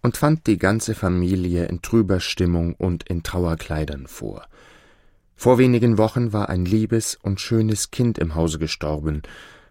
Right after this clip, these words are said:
ein Mädchen. Die Leute ließen den Fremden am Mittagsmahle teilhaben. Alle setzten sich zu Tische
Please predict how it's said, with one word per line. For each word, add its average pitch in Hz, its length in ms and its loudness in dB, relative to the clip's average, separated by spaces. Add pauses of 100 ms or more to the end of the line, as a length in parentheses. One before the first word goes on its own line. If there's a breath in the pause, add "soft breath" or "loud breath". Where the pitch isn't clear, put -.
ein 107 160 2
Mädchen. - 460 -4 (1200)
Die 123 80 6
Leute 139 300 4
ließen 107 340 0
den 80 160 -4
Fremden 101 400 -4
am 92 140 0
Mittagsmahle 78 760 -2
teilhaben. 71 640 -10 (300)
Alle 143 240 6
setzten 123 500 0
sich 113 240 -2
zu - 160 -8
Tische - 540 -6